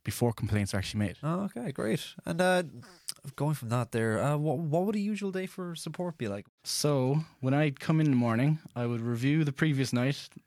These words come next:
Speaker 1: slash morning.
Speaker 2: Yeah.
Speaker 1: You know, that'd be all the tests running, the fails. Uh, then I'd go through the emails, support tickets, knock tickets, handover from the guys on the night shift,
Speaker 2: Yeah.
Speaker 1: you know. And then I would check in with C E,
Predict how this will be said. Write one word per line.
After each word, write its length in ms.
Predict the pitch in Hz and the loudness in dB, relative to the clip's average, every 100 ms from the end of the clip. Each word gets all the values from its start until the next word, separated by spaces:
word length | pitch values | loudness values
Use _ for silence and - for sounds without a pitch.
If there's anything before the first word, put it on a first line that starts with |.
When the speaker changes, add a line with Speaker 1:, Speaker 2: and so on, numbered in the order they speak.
| _ _ _ _ | _ _ _ _
Speaker 1:
slash 360 | - 117 110 - | -4 0 0 0
morning. 380 | 120 117 120 143 - | 0 0 0 -2 -2
Speaker 2:
Yeah. 220 | 110 92 - - - | -2 -2 -10 -12 -2
Speaker 1:
You 80 | |
know, 200 | 117 123 | 0 2
that'd 180 | 131 123 | 2 2
be 260 | 117 117 120 | 2 0 0
all 140 | 120 | 0
the 80 | 117 | 0
tests 340 | - 156 - | 2 2 4
running, 500 | 151 156 156 151 151 | 4 6 6 4 4
the 100 | 135 | 2
fails. 680 | - 143 147 143 143 135 - - - - - | 0 2 2 2 2 -2 -6 -12 -20 -20 -8
Uh, 460 | 113 107 107 107 104 | -4 -2 0 -2 -4
then 100 | 131 | -2
I'd 140 | 127 117 | -2 0
go 100 | 123 | -2
through 200 | - 117 | 0 0
the 180 | 117 - _ - | -2 -4 _ 0
emails, 480 | 143 147 143 143 135 - - | 4 4 4 2 0 -2 -4
support 320 | - 139 139 | -2 0 0
tickets, 540 | 147 135 143 - - | -2 0 -2 -2 -2
knock 280 | 123 131 135 | 0 0 0
tickets, 600 | - 139 143 135 - - - - - | -4 -2 -2 -2 -4 -6 -10 -8 0
handover 420 | 135 139 135 127 | 2 4 2 0
from 160 | - 127 | 0 0
the 80 | |
guys 240 | 123 131 123 | 2 2 2
on 60 | |
the 180 | 120 123 | 2 2
night 100 | 143 | 2
shift, 480 | - 160 151 - - | 2 2 0 -4 -6
Speaker 2:
Yeah. 160 | 120 104 | 0 2
Speaker 1:
you 40 | |
know. 300 | 131 139 143 - - - - - | 4 4 0 -2 -14 -20 -18 -6
And 400 | 123 123 120 120 | -2 0 0 0
then 80 | 127 | 0
I 60 | 120 | 0
would 100 | - | 2
check 280 | 147 131 | 0 2
in 220 | 143 139 127 | 2 4 2
with 160 | 120 | 0
C 160 | - 135 | 0 2
E, 500 | 131 135 139 147 | 2 2 2 0